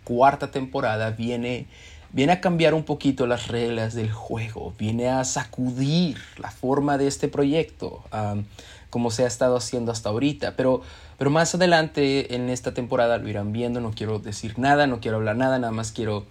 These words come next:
dejar esto por aquí e irme lentamente, ¿no? <laughs> Ah, no quiero meterme tanto en detalle con esto, pero sí quiero, y eso es muy importante, por lo menos para mí, quiero agradecerles a cada uno de ustedes por seguir escuchando estos episodios,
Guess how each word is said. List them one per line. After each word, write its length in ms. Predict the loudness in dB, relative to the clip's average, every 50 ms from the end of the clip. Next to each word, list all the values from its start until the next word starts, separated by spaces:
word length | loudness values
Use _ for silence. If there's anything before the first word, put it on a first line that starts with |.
| -20 -20 -12 -6
dejar 360 | -6 -6 -4 -4 -4 -2 0
esto 320 | 0 -2 -2 -4 -8 -6
por 140 | -4 -2 -2
aquí 460 | -2 -4 -4 -8 -6 -6 -6 -8 -10 -14 -16 -18 -12
e 100 | -10 -8
irme 300 | -6 -6 -6 -4 -6 -6
lentamente, 720 | -6 -6 -6 -6 -6 -8 -8 -10 -10 -12 -14 -14 -12 -10
¿no? 180 | -10 -8 -8 -8 -8 -2 -2
<laughs> 260 | -2 -2 -2 -6 -6 -6 -10 -12 -12 -12 -16 -18 -18 -16 -16 -16 -14 -4 2
Ah, 220 | 4 4 4 6 6
no 100 | 4 4
quiero 140 | 4 4 4
meterme 320 | 4 4 4 4 4 2
tanto 340 | 4 4 4 4 4 2 0
en 80 | 0
detalle 480 | 0 0 2 2 2 2 2 0 -4 -4
con 160 | -4 -4 -4
esto, 320 | -4 -4 -6 -6 -6 -6 -4
pero 160 | -2 -2 -2
sí 240 | -2 -2 -4 -4 2
quiero, 460 | 6 6 8 8 6 4 2 0 -6 -16 -16 -8
y 120 | -4 -4
eso 180 | -4 -4 -4 -6
es 40 | -4
muy 120 | -4 -4
importante, 720 | -4 -4 -6 -6 0 0 0 0 0 -2 -4 -6 -6 -6 -10 -16 -20 -20 -20 -20 -20 -20 -20 -18 -10 -4
por 80 | -2
lo 40 | 0 0
menos 140 | 0 -2
para 140 | -2 -2 -2
mí, 240 | 0 2 2 0 0
quiero 440 | 0 2 2 4 4 2 0 -2 -4 -10 -18 -20 -20 -20 -20 -20 -20 -20 -20 -20 -20 -18 -10 -4
agradecerles 1000 | -2 0 0 0 0 -2 0 4 4 4 4 4 2 0 0 -2 -4 -8 -14 -12 -6 -6
a 160 | -6 -6 -4
cada 600 | 0 4 6 6 6 6 4 4 4 2 0 -2 -4
uno 280 | -4 -2 -2 -2 -2 -2
de 60 | -2
ustedes 540 | -4 -6 -6 -6 -4 -4 -4 -6 -8 -12 -10
por 160 | -10 -8 -6
seguir 240 | -4 -2 -2 -2 -2
escuchando 600 | -4 -4 -6 -10 -6 -4 -4 -2 -2 0 0 0
estos 280 | -2 -2 -6 -8 -6
episodios, 680 | -8 -6 -6 -8 -8 -8 -8 -10 -10 -12 -14 -16 -18